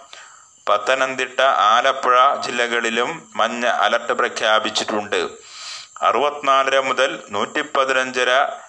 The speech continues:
മില്ലിമീറ്റർ വരെ മഴ പെയ്യാനും കനത്ത കാറ്റിനും സാധ്യതയുള്ളതായി റിപ്പോർട്ട്.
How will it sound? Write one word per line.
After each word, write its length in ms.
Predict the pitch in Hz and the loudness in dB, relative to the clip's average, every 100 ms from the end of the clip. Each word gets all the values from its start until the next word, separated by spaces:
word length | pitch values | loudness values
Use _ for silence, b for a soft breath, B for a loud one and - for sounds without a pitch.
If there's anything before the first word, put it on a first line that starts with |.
| - | -10
മില്ലിമീറ്റർ 1120 | 101 113 139 143 135 - _ - 127 120 117 113 | -6 -4 -2 -2 -6 -20 _ -14 -12 -4 -2 0
വരെ 380 | 110 110 95 - 90 | 0 0 -4 -6 -4
മഴ 340 | 90 92 123 - - _ _ - - - - - | 0 0 -2 -8 -18 _ _ -20 -20 -20 -14 -4
പെയ്യാനും 640 | 113 113 107 107 104 80 - B B B - - - 104 | -2 2 2 2 -2 -6 -12 B B B -8 -6 -4 0
കനത്ത 640 | 104 123 123 127 117 107 - B B - | 0 0 2 4 6 4 -2 B B -2
കാറ്റിനും 600 | 98 110 - 131 123 127 | 2 2 0 -4 -4 -4
സാധ്യതയുള്ളതായി 1500 | 139 - 110 117 110 113 113 113 113 - - 104 107 104 104 143 | -2 2 2 2 0 -2 0 -2 -6 -18 -4 0 4 4 2 0
റിപ്പോർട്ട്. 640 | 131 - 107 104 - 85 | -4 0 0 0 0 -4